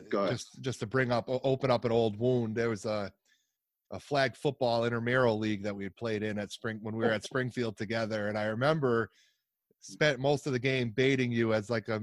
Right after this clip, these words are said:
Speaker 2: a middle linebacker in zone
Speaker 1: <laughs>
Speaker 2: coverage and, and e-, eventually got an interception. I, I think the ball hit my neck,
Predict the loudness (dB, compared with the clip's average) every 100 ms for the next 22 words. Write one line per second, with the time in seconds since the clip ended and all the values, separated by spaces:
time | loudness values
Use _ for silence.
0 | -2 -2 0 2 4 4 2 2 0 0
1 | -2 -4 -4 -2 -2 -2 0 0 2 -2
2 | -4 -6 -8 _ -20 -20 _ _ -4 -2
3 | 0 0 0 2 2 0 4 4 4 2
4 | 0 2 0 0 -4 -10 -10 -12 -12 -10
5 | -8 -8 -6 -8 -4 0 2 0 -2 -4
6 | -6 -4 -4 -6